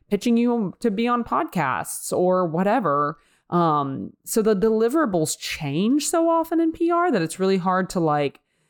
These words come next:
um, put that into a contract of, like, "I hereby promise we're going to do this, this, and this every month." But I think that our clients, once they get on board with us and they really start understanding what P R is, they're like,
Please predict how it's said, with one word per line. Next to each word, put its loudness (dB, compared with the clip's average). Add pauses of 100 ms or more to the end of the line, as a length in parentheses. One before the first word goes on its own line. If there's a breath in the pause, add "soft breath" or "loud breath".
(240)
um, 0
put -2
that 2
into 2
a -2
contract -2
of, -6
like, -4
"I -2
hereby -2
promise -2
we're 0
going -2
to -8
do 0
this, 0
this, -2
and 0
this -2
every 0
month." -2 (760)
But 0
I -2
think -2
that 0
our 0
clients, -2
once -4
they 0
get -2
on -2
board -2
with 0
us -2
and -2
they -2
really 0
start -6
understanding -2
what -2
P 0
R 0
is, 0
they're 2
like, 0